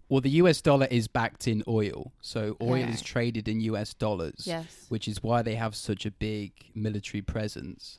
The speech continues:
Speaker 1: Like, it's not just
Speaker 3: Mm-hmm.
Speaker 1: a dick-waving thing. It's
Speaker 2: <laughs>
Speaker 1: about, like, propping up the value of their currency.
Speaker 2: Hmm.
Speaker 1: Like, if you remember Gaddafi in Libya, he
Speaker 3: Yes.
Speaker 1: was wanting to start trading u-,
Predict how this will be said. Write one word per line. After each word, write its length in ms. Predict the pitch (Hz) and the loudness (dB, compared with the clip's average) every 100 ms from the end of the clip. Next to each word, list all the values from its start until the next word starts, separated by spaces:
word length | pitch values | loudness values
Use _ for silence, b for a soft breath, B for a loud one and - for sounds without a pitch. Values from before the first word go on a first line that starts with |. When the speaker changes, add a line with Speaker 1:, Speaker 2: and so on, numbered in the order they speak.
| - | -12
Speaker 1:
Like, 160 | 110 | -10
it's 120 | 92 113 | -8 -4
not 200 | 120 190 | -4 -6
just 160 | 180 | -10
Speaker 3:
Mm-hmm. 80 | 98 | -6
Speaker 1:
a 20 | |
dick-waving 540 | 117 107 107 104 104 92 | -6 -4 -4 -4 -8 -12
thing. 400 | - - - - b b | -10 -10 -12 -20 b b
It's 200 | - 104 | -8 -2
Speaker 2:
<laughs> 120 | 208 175 | -2 0
Speaker 1:
about, 460 | 107 104 104 - | -2 -2 -4 -4
like, 440 | 104 104 101 - - b b | -6 -6 -8 -14 -20 b b
propping 400 | - 120 - 110 | -2 0 0 -4
up 60 | 104 | -4
the 100 | 110 | -4
value 300 | 104 110 107 | -4 -2 -2
of 60 | 107 | -2
their 160 | 107 104 | -2 -2
currency. 720 | - 110 107 - - - - B B | 0 0 0 -4 -10 -10 -14 B B
Speaker 2:
Hmm. 240 | 165 156 | -10 -8
Speaker 1:
Like, 240 | 143 110 123 | -4 -4 -4
if 180 | 110 - | -6 -4
you 80 | |
remember 640 | 107 127 117 113 107 104 - _ _ - | -2 -2 0 2 2 2 -2 _ _ -10
Gaddafi 720 | - 104 117 - 107 107 107 - | -8 -4 -6 -6 -6 -6 -6 -8
in 280 | 107 104 104 | -6 -4 -2
Libya, 520 | 110 - 98 - - - _ _ _ - | -2 -2 -6 -8 -12 -14 _ _ _ -6
he 420 | 123 113 113 110 | 0 0 0 -2
Speaker 3:
Yes. 280 | - - - | -6 -16 -6
Speaker 1:
was 440 | 113 107 104 - - | 0 0 0 -8 -12
wanting 460 | 113 117 117 - 113 | -4 0 2 2 -2
to 140 | 110 | -2
start 320 | 107 113 110 - | -4 -2 -2 -2
trading 480 | - 110 107 110 | -4 -4 -2 -2
u-, 180 | 110 110 | 0 -2